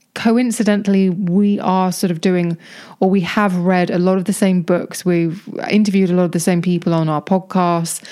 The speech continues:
And so we have these sort of corresponding, um,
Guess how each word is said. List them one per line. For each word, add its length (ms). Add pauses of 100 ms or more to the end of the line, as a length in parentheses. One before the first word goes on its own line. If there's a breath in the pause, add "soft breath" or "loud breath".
(420 loud breath)
And 140
so 160
we 140
have 500
these 180
sort 120
of 100
corresponding, 1300
um, 460